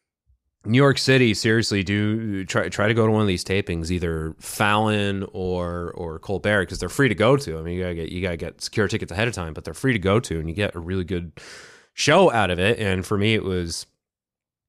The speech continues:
really, like, my first formal event, being around other people, being, being part of a studio audience.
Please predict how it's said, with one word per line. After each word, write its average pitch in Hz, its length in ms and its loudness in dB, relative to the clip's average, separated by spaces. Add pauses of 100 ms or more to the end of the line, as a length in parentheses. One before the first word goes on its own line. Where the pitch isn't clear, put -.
(360)
really, 135 300 6
like, 120 180 4
my 107 100 4
first 113 380 2
formal 107 640 2
event, 98 580 0
being 95 240 0
around 92 380 0
other 87 280 -4
people, 85 460 -4
being, 87 260 -6
being 87 220 -8
part 101 200 -2
of 90 60 -4
a 85 40 -6
studio 92 560 -2
audience. 85 680 -2